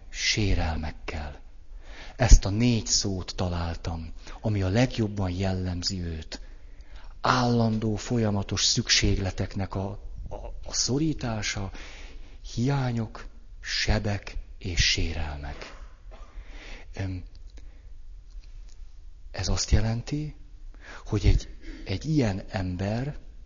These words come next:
tehát többé-kevésbé mink, állandóan olyan helyzetbe kerülünk, hogy ezekkel a hiányainkkal,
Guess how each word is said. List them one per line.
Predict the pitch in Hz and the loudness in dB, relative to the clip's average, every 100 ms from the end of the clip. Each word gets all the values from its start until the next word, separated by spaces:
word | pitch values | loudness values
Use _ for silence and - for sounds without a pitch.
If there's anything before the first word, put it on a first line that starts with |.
| - | -8
tehát | - 95 | -2 -2
többé-kevésbé | - 135 113 101 - 98 95 90 98 85 | 2 2 4 0 2 -2 -2 -2 -4 -4
mink, | 87 90 107 156 - - - - - - - - - - - - - - - - - - - - - - - - - - - | -2 0 0 -2 -4 -10 -14 -14 -12 -12 -10 -14 -14 -14 -14 -14 -14 -14 -14 -14 -14 -14 -12 -12 -12 -14 -14 -14 -14 -14 -14
állandóan | - 127 147 139 123 120 113 110 107 104 107 - - - | 2 4 6 6 4 4 2 2 0 0 -4 -12 -14 0
olyan | 127 123 107 104 117 | 2 4 2 -2 -8
helyzetbe | - 117 113 104 101 92 87 - | 0 4 4 2 0 -2 -6 -4
kerülünk, | 87 85 85 87 104 143 - - - - - - - - - - - - - - - | -4 -2 -4 -2 -2 -4 -8 -12 -12 -14 -14 -14 -14 -16 -18 -16 -14 -14 -12 -12 -2
hogy | 107 123 | 0 2
ezekkel | 117 110 - 101 | 2 -2 -2 -2
a | 90 | -2
hiányainkkal, | - 139 135 117 113 104 104 104 - 101 98 | -2 -2 0 2 2 0 -2 -4 -4 -4 -4